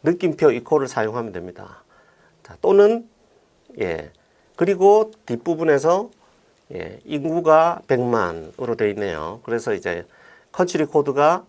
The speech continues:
케이오알이 아니면서 동시에 인구가 백만인 도시를,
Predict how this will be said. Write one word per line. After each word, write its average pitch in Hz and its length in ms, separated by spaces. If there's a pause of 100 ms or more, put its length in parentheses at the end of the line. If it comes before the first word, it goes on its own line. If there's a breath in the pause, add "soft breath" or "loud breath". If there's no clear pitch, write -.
(180)
케이오알이 147 580
아니면서 123 800
동시에 113 640
인구가 123 400
백만인 131 600 (240)
도시를, 120 560